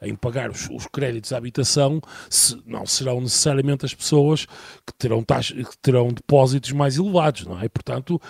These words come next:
este, isto não é, não há aqui uma ligação direta, digamos assim. Mas, o, quer dizer, isto seria, a primeira coisa a fazer seria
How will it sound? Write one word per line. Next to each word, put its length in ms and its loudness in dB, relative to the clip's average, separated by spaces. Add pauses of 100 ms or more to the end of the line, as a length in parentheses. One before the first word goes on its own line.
(220)
este, 320 -8
isto 140 -6
não 300 2
é, 40 -6
não 140 0
há 60 0
aqui 160 -4
uma 120 2
ligação 440 0
direta, 520 -2
digamos 400 -12
assim. 320 -6 (460)
Mas, 540 2
o, 260 -10 (240)
quer 100 2
dizer, 220 2
isto 460 2
seria, 420 0
a 40 2
primeira 360 2
coisa 340 -6
a 40 -4
fazer 340 2
seria 560 2